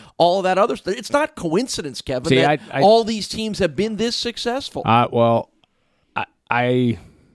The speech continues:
Speaker 2: I don't think, well, I'm not gonna say it's not coincidence, but what I'm <laughs> going to say is, so you have Boston, and yeah, it's a great sports town because their teams win, okay? Um, is it,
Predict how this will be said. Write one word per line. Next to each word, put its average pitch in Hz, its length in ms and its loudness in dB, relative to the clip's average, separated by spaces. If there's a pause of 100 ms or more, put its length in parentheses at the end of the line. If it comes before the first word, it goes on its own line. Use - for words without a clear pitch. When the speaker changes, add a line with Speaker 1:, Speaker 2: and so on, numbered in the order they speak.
(320)
Speaker 2:
I 113 80 -4
don't 143 160 -2
think, - 180 -4
well, 110 420 0
I'm 127 160 -4
not 170 160 0
gonna 143 100 0
say 127 140 0
it's 107 140 -4
not 110 200 -2
coincidence, - 600 -4 (420)
but 107 100 -2
what 131 160 2
I'm 123 120 2
<laughs> - 140 0
going 180 160 2
to 127 80 0
say 98 380 -4
is, 87 260 -6 (320)
so - 140 0
you 135 100 4
have 139 160 0
Boston, 117 600 0
and 113 180 0
yeah, 95 160 -2
it's 85 140 -4
a 127 40 0
great 104 380 0
sports - 380 -2
town 73 320 -4
because 143 260 0
their 190 80 4
teams 123 380 -2
win, 92 480 -4 (260)
okay? 110 400 0 (380)
Um, 104 420 2
is 117 160 2
it, 120 260 0